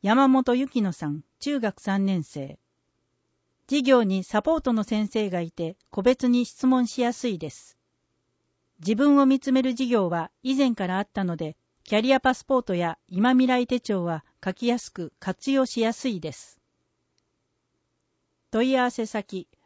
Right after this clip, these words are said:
学校教育推進課、電話、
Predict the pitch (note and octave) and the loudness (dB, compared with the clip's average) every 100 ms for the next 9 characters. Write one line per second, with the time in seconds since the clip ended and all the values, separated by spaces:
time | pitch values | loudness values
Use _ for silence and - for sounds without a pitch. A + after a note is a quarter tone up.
0 | _ _ - G#3+ - - C#4+ C4 C4+ C4 | _ _ -2 -2 0 2 2 2 2 2
1 | A#3+ - - A#3+ G#3+ G#3 G3+ - F3+ - | 0 -10 -6 -6 -6 -6 -6 -6 -6 -8
2 | _ _ _ - F#3+ G3 F3 E3 | _ _ _ -4 0 0 0 -4